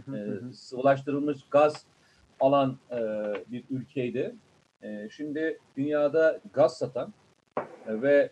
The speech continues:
Speaker 2: e, petrol ithal eden bir ülkeydi. Şimdi petrol ihraç eden bir ülke pozisyonuna geldi. E, teknoloji değiştikçe daha derin sularda, e, petrol ve doğal gaz çıkartıldığı müddetçe,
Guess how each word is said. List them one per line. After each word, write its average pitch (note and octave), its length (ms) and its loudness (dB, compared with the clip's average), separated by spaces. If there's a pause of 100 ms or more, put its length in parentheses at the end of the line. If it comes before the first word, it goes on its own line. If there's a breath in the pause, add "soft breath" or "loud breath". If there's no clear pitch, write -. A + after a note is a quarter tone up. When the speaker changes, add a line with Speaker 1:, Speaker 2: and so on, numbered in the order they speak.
Speaker 2:
e, A#2+ 180 0
petrol D3 380 -4
ithal D3 300 0
eden C3+ 260 0
bir C3+ 80 0
ülkeydi. C3+ 440 -4
Şimdi D#3+ 300 -12
petrol D#3 500 -4
ihraç C3+ 360 2
eden C#3+ 260 0
bir C#3+ 120 -6
ülke C#3 180 -6
pozisyonuna F#2 460 -12
geldi. F2+ 380 -8 (720)
E, G#2 340 -4 (200)
teknoloji G#3 520 0
değiştikçe F3+ 680 -4 (180)
daha D#3 260 0
derin E3 180 -2
sularda, C#3 600 2 (240)
e, G#2+ 60 -18 (2500)
petrol D#3 300 -2
ve D#3+ 100 0
doğal C#3 240 6
gaz C3+ 180 2
çıkartıldığı A#2 580 -4
müddetçe, G#2+ 480 -10